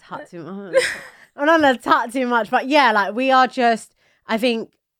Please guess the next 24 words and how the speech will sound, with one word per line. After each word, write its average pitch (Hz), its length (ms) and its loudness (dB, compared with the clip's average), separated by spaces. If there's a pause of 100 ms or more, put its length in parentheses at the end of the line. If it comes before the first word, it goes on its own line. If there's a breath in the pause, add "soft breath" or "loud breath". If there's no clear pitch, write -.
with 233 220 0
this 247 160 0
hundredth 226 380 -6
episode 160 580 -8
and 151 140 -8
this 165 160 -12
time 156 500 -4
where 151 160 -4
we 147 100 -8
are 151 220 -4
in 147 80 -6
our 147 60 -8
lives, 147 240 -6
we're 160 140 -10
really 156 260 -10
coming 151 420 -12
into 160 380 -16
ourselves, 151 840 -6
and 151 180 -10
we 147 120 -8
have 147 160 -10
a 143 40 -14
very 156 220 -10
clear, 147 460 -10